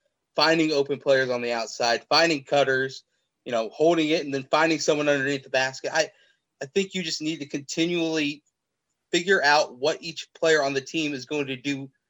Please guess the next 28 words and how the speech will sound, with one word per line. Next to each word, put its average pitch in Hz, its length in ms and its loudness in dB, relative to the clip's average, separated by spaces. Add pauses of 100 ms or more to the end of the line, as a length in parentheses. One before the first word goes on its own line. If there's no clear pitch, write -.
(400)
better 143 460 0 (600)
than 135 200 -2
the 143 140 2
other 147 160 4
players 123 560 -2
and 127 100 -10
just 131 220 -10 (460)
hone 185 420 2
in 185 160 2
on 160 160 4
that 156 200 4
role 139 480 2 (260)
and 139 160 -4
maximize 123 640 -4
it. 104 200 -10
And 127 100 -4
I 135 120 0
do 170 280 -2
think 139 360 -6
that 120 260 2 (340)
that 139 140 0
will 151 80 0
require 135 640 4
a, 123 240 -8
a 120 40 -8
higher 151 480 0
uptake 135 600 -2 (100)
in 120 340 -6